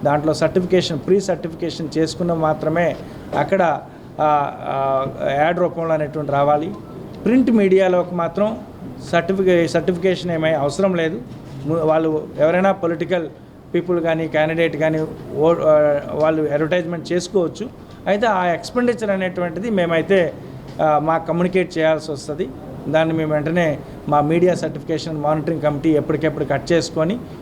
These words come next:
దానికి కన్సర్న్ అనేటువంటి పంపించే ఏర్పాటు అనేది, ఆ ఎక్స్‌పెండిచర్‌కి పంపించే ఏర్పాటు అనేటువంటి చేసుకుంటున్నాం.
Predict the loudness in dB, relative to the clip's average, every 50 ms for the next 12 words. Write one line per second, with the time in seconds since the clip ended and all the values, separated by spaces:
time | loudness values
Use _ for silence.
0 | -16 -16 -14 -4 0 2 2 2 2 0 0 -2 -2 0 0 0 2 2 2 2
1 | 0 0 -2 -2 -2 -2 0 -2 0 0 0 -2 0 2 2 2 2 2 2 2
2 | 2 2 0 -2 -2 -2 -2 0 0 0 2 2 2 0 0 -2 -2 -2 -2 0
3 | 0 0 -2 -2 -2 -2 0 0 0 0 -2 -6 -12 -14 -12 -4 0 0 2 2
4 | 2 0 2 2 2 2 0 2 2 0 2 2 0 -4 -4 -4 -4 -4 -4 -4
5 | -2 0 0 0 0 -2 -4 -4 -4 -4 -6 -6 -6